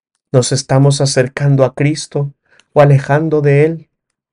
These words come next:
¿Nos estamos acercando a los que sufren o seguimos impasibles e indolentes a las necesidades ajenas?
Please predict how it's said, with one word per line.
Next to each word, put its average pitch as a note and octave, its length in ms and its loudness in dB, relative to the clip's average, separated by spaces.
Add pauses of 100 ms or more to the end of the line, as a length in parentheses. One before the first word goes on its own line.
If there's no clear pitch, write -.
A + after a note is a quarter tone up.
(960)
¿Nos C3+ 200 2
estamos C#3+ 480 0
acercando C#3+ 580 0
a C#3 40 4
los C#3 200 2
que - 140 -4
sufren B2+ 680 -4 (440)
o C#3 120 2
seguimos C#3 600 0
impasibles C#3 1000 0
e C3 60 0
indolentes B2+ 920 -2 (260)
a C#3+ 120 0
las C3 200 4
necesidades C#3 800 0
ajenas? D3+ 680 -4